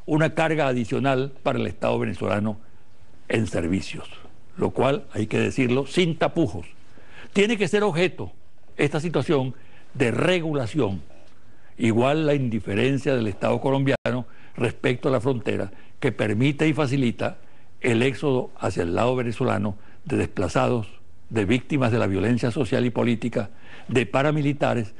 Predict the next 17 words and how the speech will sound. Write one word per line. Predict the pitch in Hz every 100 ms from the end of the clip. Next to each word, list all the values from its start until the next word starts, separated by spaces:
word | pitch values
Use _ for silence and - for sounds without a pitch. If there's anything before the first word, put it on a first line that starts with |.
| - -
de | 131
narcotraficantes | 147 151 143 - 120 120 117 98 104 101 - -
y | 131
de | 123
cuantas | 135 127 107 120
modalidades | 107 110 92 92 101 123
delictivas | 131 113 - 107 107 - - - -
incuba | 107 95 117 110 98 - -
Colombia. | 92 76 - - - - - - - - - - - -
Igual | 139 143 196 220
pasa | 202 196 202 185
con | 160 156
la | 151
relación | 131 120 180 170
comercial | 175 160 131 135 147 170
y | 156
económica, | 135 120 127 113 90 92